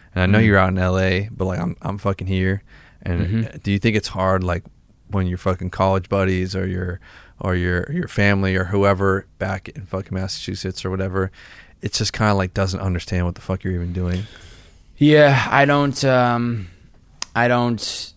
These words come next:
Speaker 2: judge them for it, and I don't waste too much time trying to over-explain myself. Um, they either, they get it or they don't, and if they don't rock with it or really fully understand, it's,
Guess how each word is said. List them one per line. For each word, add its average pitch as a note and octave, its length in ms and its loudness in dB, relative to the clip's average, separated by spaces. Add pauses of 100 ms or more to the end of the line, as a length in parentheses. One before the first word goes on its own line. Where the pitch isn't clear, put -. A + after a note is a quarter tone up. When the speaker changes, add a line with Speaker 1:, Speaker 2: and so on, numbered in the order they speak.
Speaker 2:
judge A2+ 380 2
them B2 240 0
for B2 400 2
it, B2 180 0
and G#2 100 0
I G2+ 60 4
don't G2+ 240 0
waste G2+ 280 0
too A2+ 100 0
much G#2 240 0
time G2+ 320 0
trying G2 320 -2
to G2+ 160 -4
over-explain F#2+ 680 -2
myself. G2+ 720 -2 (100)
Um, F#2 640 -4 (200)
they G2+ 100 0
either, G2 240 0
they F#2 100 0
get G2 240 2
it G2+ 60 2
or F#2 120 -2
they F#2 120 -2
don't, G2 420 0 (540)
and F#2 1040 -4 (240)
if - 640 -10
they G2 180 -2
don't F#2+ 260 -2
rock F#2 320 2
with G2 200 -2
it G2 100 2
or F2+ 160 0
really F#2 240 0
fully F#2+ 300 -2
understand, F#2+ 540 -4
it's, - 300 -10